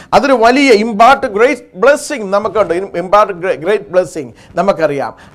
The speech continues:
അതെന്താണെന്നറിയാമോ? അത് ട്രാൻസ്ഫോം ചെയ്യുന്നതാണ്, അത് രൂപാന്തരപ്പെടുത്തുന്നതാണ് ആ റിപ്പന്റൻസ് ഒക്കെയും. Praise the Lord. അപ്പം നമ്മളെ ഒന്ന് മാറ്റണമെങ്കിൽ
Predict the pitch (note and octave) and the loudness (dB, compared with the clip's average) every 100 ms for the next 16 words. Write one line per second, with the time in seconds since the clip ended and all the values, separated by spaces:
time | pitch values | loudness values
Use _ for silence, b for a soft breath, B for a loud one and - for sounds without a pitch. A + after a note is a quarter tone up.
0 | E3 G#3 A3+ A#3+ G3+ F#3 D#3 D3+ C#3 B | -2 0 0 0 0 2 0 0 -6 B
1 | - E3 G#3 A#3 A3+ - F#3+ A3 C4+ C4+ | -6 0 4 4 2 -4 -2 0 0 -4
2 | - C#4+ C#4 G3 A3 G3 E3+ D3 C3 B2+ | 0 2 2 -2 -2 -2 0 0 -2 -4
3 | A#2 B - G3 A3+ G#3+ C4+ C#4 D4 C#4+ | -10 B -2 -2 0 -2 0 2 2 2
4 | C#4+ B3+ A#3 C4+ - G3+ D#3+ C#3+ B2+ B2 | -2 0 2 2 2 0 0 0 -2 -8
5 | B B _ D3+ F#3 G#3 A#3 B3+ G3 D3+ | B B _ -2 0 2 0 -2 -4 -4
6 | F#3 E3 D#3 C#3 C3+ B2+ C3+ A#2+ A2 C3 | -6 -4 -6 -6 -12 -12 -12 -12 -12 -10
7 | B2 B2+ G#2+ G#2 B B E3+ G#3+ A3 A#3+ | -10 -10 -12 -14 B B -4 -2 -2 -4
8 | C4 C#4+ C#4+ C4+ A#3+ A3 G#3 G3+ A3 - | -2 0 4 4 4 0 -2 -2 -2 -2
9 | A#3 A3+ G#3+ G3+ G3 F3+ G3 | -2 0 0 -2 -4 -4 -4